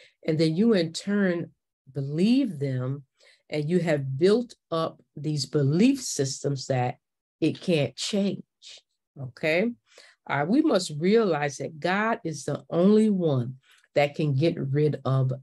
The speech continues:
the darkness, all right? So God is the only one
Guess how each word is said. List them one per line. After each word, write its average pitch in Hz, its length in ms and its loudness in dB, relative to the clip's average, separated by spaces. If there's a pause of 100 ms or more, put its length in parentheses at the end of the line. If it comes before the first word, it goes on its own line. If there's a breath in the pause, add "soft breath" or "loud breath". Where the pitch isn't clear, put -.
the 131 120 -4
darkness, - 840 -10 (200)
all 107 60 -14
right? 156 360 -2 (240 loud breath)
So - 160 0
God 196 440 0
is 175 160 -2
the 160 140 -2
only 214 360 2
one 240 340 0